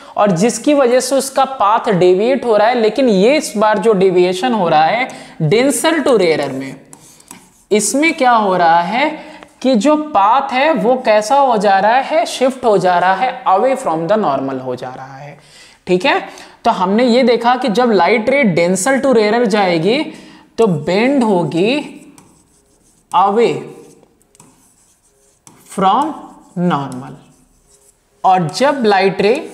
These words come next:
rarer to denser जाएगी तो ये bend हो जाएगी कहाँ? Toward the normal, ठीक है। ये हमने देखा, ये दो condition हम लोगों ने देखी, किसमें?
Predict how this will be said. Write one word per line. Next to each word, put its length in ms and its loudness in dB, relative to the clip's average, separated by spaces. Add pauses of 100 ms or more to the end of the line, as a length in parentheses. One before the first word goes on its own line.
(100)
rarer 460 0 (120)
to 60 2 (100)
denser 420 0
जाएगी 560 0 (240)
तो 60 2
ये 220 4
bend 480 0
हो 160 2
जाएगी 440 0
कहाँ? 680 -4
Toward 400 2
the 180 2 (480)
normal, 500 -10 (840)
ठीक 240 -2
है। 120 -2 (600)
ये 440 -2 (420)
हमने 320 -4 (280)
देखा, 400 -6
ये 180 -2
दो 200 0
condition 520 -6
हम 180 -6
लोगों 220 -2
ने 140 -4
देखी, 320 0
किसमें? 440 -4